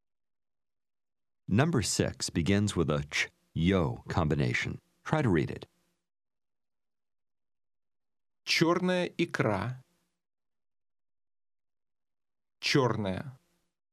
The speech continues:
Speaker 2: Чёрная икра.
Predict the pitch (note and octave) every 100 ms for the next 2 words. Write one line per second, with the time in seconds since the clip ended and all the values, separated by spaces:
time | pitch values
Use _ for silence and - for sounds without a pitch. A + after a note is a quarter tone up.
0 | _ _ _ _ _ _ _ _ _ _
1 | _ _ _ - - D#3 D#3+ E3 E3 D#3+
2 | - D3 - - G#2+ G2+